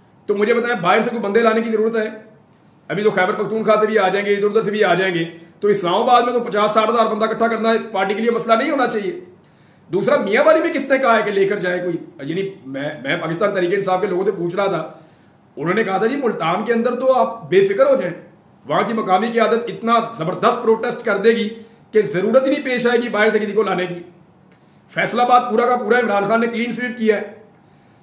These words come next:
फैसलाबाद में इमरान खान साहब को एक मिलियन से ज्यादा वोट पड़ा हुआ है, तो वहां पे उन्हें जरूरत नहीं बाहर से किसी को लाने की। और मियां वाली वैसे ही इमरान खान का गढ़ है,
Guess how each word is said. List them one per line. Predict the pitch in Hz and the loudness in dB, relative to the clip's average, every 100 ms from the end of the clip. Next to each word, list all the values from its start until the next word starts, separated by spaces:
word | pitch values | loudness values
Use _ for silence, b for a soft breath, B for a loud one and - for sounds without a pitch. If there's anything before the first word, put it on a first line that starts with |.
| b | b
फैसलाबाद | - 175 185 233 226 220 | -2 0 4 4 4 4
में | 240 | 2
इमरान | 233 190 202 | 0 0 0
खान | 226 226 | 0 0
साहब | 220 | 0
को | 247 | 4
एक | 226 151 | 4 4
मिलियन | 156 247 277 | 0 4 4
से | 269 262 | 2 2
ज्यादा | 226 233 | 2 4
वोट | 226 220 | 4 4
पड़ा | 208 | 0
हुआ | 208 202 | 0 0
है, | 196 - - _ _ _ | -4 -14 -20 _ _ _
तो | 240 | -6
वहां | 160 165 262 | -2 2 2
पे | 269 | 4
उन्हें | 269 269 | 2 0
जरूरत | 254 269 | -4 -4
नहीं | 285 269 | -4 2
बाहर | 247 247 | 4 4
से | |
किसी | 240 240 | -2 -2
को | 240 | 0
लाने | 214 208 | 0 0
की। | 208 - - - _ _ _ _ - | -2 -8 -14 -20 _ _ _ _ -2
और | 202 160 | -2 0
मियां | 175 240 | 2 2
वाली | 160 - | 2 0
वैसे | 156 156 | -2 -2
ही | 190 | -2
इमरान | 220 220 | 2 2
खान | 226 233 | 2 0
का | |
गढ़ | 226 214 226 | 0 2 2
है, | 320 | -2